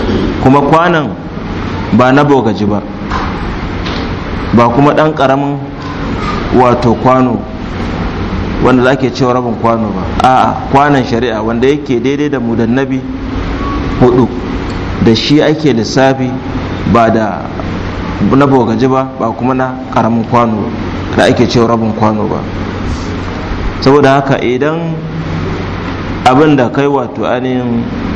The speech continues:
zakkarsa ya kai, zakkai kai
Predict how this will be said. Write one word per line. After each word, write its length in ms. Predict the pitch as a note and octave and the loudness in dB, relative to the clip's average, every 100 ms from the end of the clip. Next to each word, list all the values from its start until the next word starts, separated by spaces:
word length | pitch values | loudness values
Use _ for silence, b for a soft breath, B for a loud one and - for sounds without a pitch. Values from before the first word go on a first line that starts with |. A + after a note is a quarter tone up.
| - - | -4 0
zakkarsa 640 | A2 A#2 - C3+ - A2+ A2 | 2 2 2 0 2 2 2
ya 140 | A#2+ - B2 A#2+ | 0 0 -2 -2
kai, 200 | C#3 C#3+ | 0 2
zakkai 400 | C3 A#2+ - C#3 C3+ | 2 -4 0 -2 0
kai 240 | B2 G#2 | -2 0